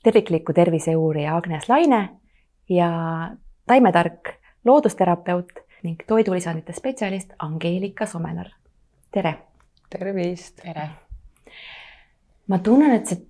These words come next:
Speaker 1: tänane teema on nii oluline teema, sest ma, ma tunnen, et ma, ma pean ennast ise teadlikuks vitamiinide võtjaks,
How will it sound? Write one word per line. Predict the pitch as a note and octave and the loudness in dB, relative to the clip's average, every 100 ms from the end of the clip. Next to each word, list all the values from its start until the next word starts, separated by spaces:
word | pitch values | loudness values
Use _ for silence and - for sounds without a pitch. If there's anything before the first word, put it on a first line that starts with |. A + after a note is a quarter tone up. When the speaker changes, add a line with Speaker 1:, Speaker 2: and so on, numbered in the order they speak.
| - | 2
Speaker 1:
tänane | G3+ B3 G#3 F3 | 6 6 4 2
teema | F3 F3+ F#3 E3+ | 2 4 2 0
on | D#3+ D#3+ E3 | -2 -4 -2
nii | F3 E3+ E3 - | -2 -4 -6 -6
oluline | F3+ F#3+ G#3 F#3 D#3+ D#3+ | -4 0 0 0 -2 -4
teema, | F#3 G3 F#3 E3 - _ _ | -2 0 -2 -6 -10 _ _
sest | - F3+ | -6 0
ma, | F#3 F3+ - | 2 2 -2
ma | F3+ | 2
tunnen, | A3 A#3+ F#3 | 4 4 2
et | F3 | -2
ma, | E3 E3 E3+ E3+ - - _ _ _ _ _ _ _ _ _ _ _ _ _ | -4 -4 -6 -10 -16 -20 _ _ _ _ _ _ _ _ _ _ _ _ _
ma | - | -8
pean | F3 B3+ B3 | 2 4 6
ennast | F#3+ E3 D#3+ F#3+ | 4 0 -2 -4
ise | G3 D#3+ - - _ _ - | -2 -2 -4 -16 _ _ -8
teadlikuks | F#3+ A3+ A3+ E3+ D#3 F3+ - | 0 4 4 2 -4 -6 -6
vitamiinide | F#3 F3 D#3+ D#3 D3+ | -6 -2 -2 -2 -4
võtjaks, | D3 - C4 C#4 | -8 -4 -4 -4